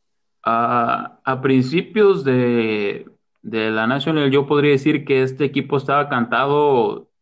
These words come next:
para, fácilmente para dos equipos de Liga M X, pero parece que, que mi pensamiento hubiera estado equivocado.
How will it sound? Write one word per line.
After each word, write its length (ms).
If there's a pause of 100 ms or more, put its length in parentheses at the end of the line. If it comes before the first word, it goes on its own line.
(160)
para, 600
fácilmente 520
para 240
dos 220
equipos 400
de 100
Liga 260
M 260
X, 420
pero 640 (180)
parece 600
que, 260
que 140
mi 120
pensamiento 720
hubiera 240
estado 260
equivocado. 720